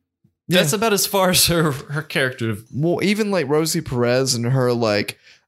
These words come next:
Speaker 1: upsetness with the people that she has. Like, her,
Speaker 2: It
Speaker 1: her
Speaker 2: was
Speaker 1: partner took
Speaker 2: all
Speaker 1: the
Speaker 2: over
Speaker 1: credit
Speaker 2: the
Speaker 1: and became the
Speaker 2: place.
Speaker 1: commissioner,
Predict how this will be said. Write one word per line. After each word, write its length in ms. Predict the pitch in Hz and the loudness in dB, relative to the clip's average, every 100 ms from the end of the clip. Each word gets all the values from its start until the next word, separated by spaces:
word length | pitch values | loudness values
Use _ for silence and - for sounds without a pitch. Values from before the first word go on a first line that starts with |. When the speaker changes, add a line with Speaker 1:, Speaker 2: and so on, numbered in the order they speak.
| _ | _
Speaker 1:
upsetness 760 | 107 110 - 127 101 120 117 117 | -2 2 4 4 2 0 0 0
with 140 | 110 | -4
the 80 | 95 | -4
people 320 | - 117 117 | -2 0 0
that 160 | 113 - | 0 0
she 220 | - 110 | 0 2
has. 480 | 113 104 113 117 - | 2 0 0 0 0
Like, 240 | 95 87 | 0 0
her, 360 | 127 104 104 107 - _ _ | 0 0 0 -2 -12 _ _
Speaker 2:
It 100 | 135 | -6
Speaker 1:
her 60 | 143 | -2
Speaker 2:
was 120 | 120 | 0
Speaker 1:
partner 380 | - 139 135 135 | 2 0 2 0
took 220 | 131 139 | 0 0
Speaker 2:
all 120 | 135 151 | 0 0
Speaker 1:
the 80 | |
Speaker 2:
over 100 | 185 151 | 0 0
Speaker 1:
credit 220 | 123 127 120 | 0 2 0
Speaker 2:
the 60 | |
Speaker 1:
and 80 | 113 | 0
became 260 | 123 139 120 | -2 0 0
the 40 | |
Speaker 2:
place. 160 | 117 117 | 0 0
Speaker 1:
commissioner, 720 | 113 123 - 131 127 123 - | 0 0 0 0 0 0 -4